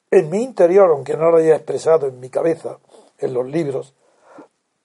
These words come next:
el concepto de integración. Durante décadas,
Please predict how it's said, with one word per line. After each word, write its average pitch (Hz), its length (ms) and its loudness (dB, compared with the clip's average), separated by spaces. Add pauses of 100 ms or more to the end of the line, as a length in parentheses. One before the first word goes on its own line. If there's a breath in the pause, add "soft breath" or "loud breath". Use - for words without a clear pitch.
(120)
el 262 180 0
concepto 196 500 -2
de 208 100 -2
integración. - 680 -12 (1400 loud breath)
Durante 185 460 0
décadas, 214 640 4